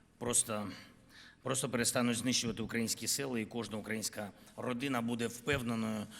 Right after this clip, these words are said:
що її дім або квартиру не розіб'є та чи інша ракета, не розіб'є далекобійна артилерія. А, пані прем'єр-міністр, а, Джорджа Мелоні,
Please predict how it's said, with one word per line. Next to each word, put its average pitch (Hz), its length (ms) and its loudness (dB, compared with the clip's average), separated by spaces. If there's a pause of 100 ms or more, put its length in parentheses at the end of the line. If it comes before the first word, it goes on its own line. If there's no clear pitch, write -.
що - 360 0
її 113 420 -2
дім 107 280 -4
або 101 180 -4
квартиру 110 580 -4
не 117 220 0
розіб'є 107 500 -4 (320)
та 123 140 0
чи 113 160 -2
інша 104 260 -2
ракета, 110 460 -6
не 110 180 0
розіб'є 101 560 -4 (440)
далекобійна 104 800 -2 (380)
артилерія. 98 680 -4 (800)
А, 95 260 -4 (180)
пані 127 240 6
прем'єр-міністр, 113 840 0 (1200)
а, 104 300 -14
Джорджа 113 420 -2
Мелоні, 117 520 -2